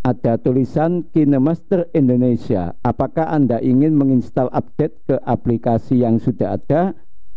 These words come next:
Data yang Anda yang ada saat ini tidak akan hilang, karena memang saya sudah mendownload." Jadi selanjutnya kita klik yang install, kalimat install itu warna hijau, kita klik ya.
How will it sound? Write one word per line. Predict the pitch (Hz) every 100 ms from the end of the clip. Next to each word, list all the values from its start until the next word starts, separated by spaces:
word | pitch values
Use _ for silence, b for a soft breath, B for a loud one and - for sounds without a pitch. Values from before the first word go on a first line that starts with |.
| - -
Data | 113 - 120
yang | 123 120 - - - -
Anda | 160 180 160 151 160 196 - -
yang | 135 131
ada | 135 - 131
saat | - 156 -
ini | - 120 139 185 - -
tidak | 220 - - -
akan | 135 - 127 127 113
hilang, | 101 104 104 90 87 -
karena | 123 131 143
memang | 143 175 180
saya | 139 143 151
sudah | 151 110 147 170 185 - - - - -
mendownload." | 123 104 95 87 85 78 - - - - 117
Jadi | -
selanjutnya | 143 143 127 120 120 131 151
kita | 151 127 127 -
klik | 151
yang | - 127 127 123 120 120 120 -
install, | 170 156 - - 147 190 -
kalimat | 123 127 131 127 -
install | 131 120 - 113 110
itu | 110 156
warna | 131 110 110
hijau, | 117 - 143
kita | 143 - 110
klik | - 127 120
ya. | 95 107